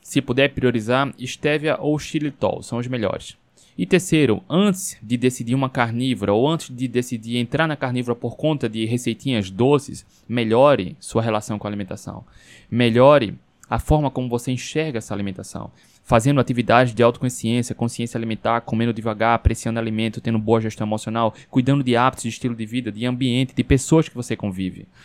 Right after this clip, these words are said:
de conteúdos que você consome. Hábitos.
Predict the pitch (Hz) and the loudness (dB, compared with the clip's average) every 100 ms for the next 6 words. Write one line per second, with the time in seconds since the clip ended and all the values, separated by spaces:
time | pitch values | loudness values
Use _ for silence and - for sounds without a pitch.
0 | - - 120 160 160 151 160 185 - 135 | -20 -6 -2 0 2 4 4 2 -4 -8
1 | 131 - 127 - 123 101 - _ _ _ | -8 -10 -10 -8 -8 -8 -12 _ _ _
2 | _ _ _ _ _ _ _ _ _ _ | _ _ _ _ _ _ _ _ _ _
3 | 143 156 123 - - - | -2 0 -2 -6 -14 -18